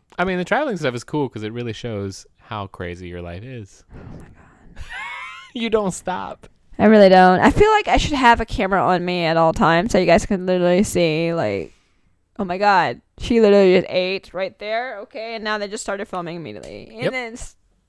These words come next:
Speaker 1: That's how we go.
Speaker 2: Yep.
Speaker 1: That's how we do. So next week on the program is our grab bag week.
Speaker 2: Ooh.
Speaker 1: Yeah, so we're gonna do something a little different. Actually,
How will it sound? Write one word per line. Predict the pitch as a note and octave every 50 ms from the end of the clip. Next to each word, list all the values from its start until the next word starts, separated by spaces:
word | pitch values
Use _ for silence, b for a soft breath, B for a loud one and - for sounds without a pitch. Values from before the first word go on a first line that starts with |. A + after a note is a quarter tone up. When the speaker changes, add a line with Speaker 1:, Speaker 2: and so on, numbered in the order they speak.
| _ _ _ _ -
Speaker 1:
That's | A2+ A2+ -
how | - D3+ C#3+
we | D3+ D#3
go. | G3 G#3 F#3 D#3 D3 - _ _ _ _
Speaker 2:
Yep. | G3+ G#3 A3+ - _ _
Speaker 1:
That's | _ _
how | - D3 D3
we | D3+ D3+
do. | D#3 F3 E3+ D3+ C#3 _ _ _ _ _ _ _ _
So | - - - C4+ C4+ C4 C4+ C4 C4 C4 C4 C4+
next | D4 E4+ - -
week | E4+ F#3
on | E3+ D#3+
the | D3+ C#3
program | C3 D#3 D3 C#3 C#3+ C#3 C3+ C3+
is | C#3 - C#3 D3 C3+
our | - A#2 B2 A#2+ A2+ G#2+ G#2
grab | G2+ - G2 F#2+ A2+ F3+ B3 C#4 F#3+ A#2
bag | G2+ F2+ E2+ E2 E2 E2 -
week. | E2+ E2+ F#2 B2+ - - - - - -
Speaker 2:
Ooh. | E4+ F4 F#4+ G4+ A4+ B4+ C#5 C#5 C5 A4+ F#4 D4+ C4+ B3+ B3+ B3 A#3+
Speaker 1:
Yeah, | A3+ - G3+ B3 E3 G#2
so | - - A#2
we're | A2 A2
gonna | A#2 A2+ A2
do | G#2 A2 A#2 A2
something | - B2 A2+ A2 -
a | - A#2
little | A2+ A#2 A#2+ A#2 A2+
different. | G#2 G#2+ A#2+ B2 - - A#2 G2 - -
Actually, | G#2+ A2+ - - A#2 A2 G2+ G2 -